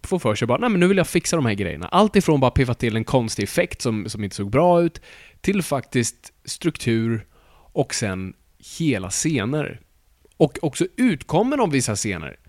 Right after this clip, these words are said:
eller utgången av vissa scener, och, och hela karaktärsuppbyggnader i vissa av de här scenerna.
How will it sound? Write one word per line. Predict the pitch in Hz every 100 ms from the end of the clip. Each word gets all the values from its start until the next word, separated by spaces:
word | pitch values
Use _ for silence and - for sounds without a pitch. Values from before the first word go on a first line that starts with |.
| -
eller | 123
utgången | 143 127 170 226
av | 139
vissa | 101 95
scener, | 98 87 -
och, | 147 156 156 139 135
och | 131 - - - - - - _ _
hela | - 214 175
karaktärsuppbyggnader | 151 165 156 - 202 156 135 - 190 226 285 180 92
i | 104
vissa | 110 104
av | 95
de | 98
här | 90
scenerna. | - 76 60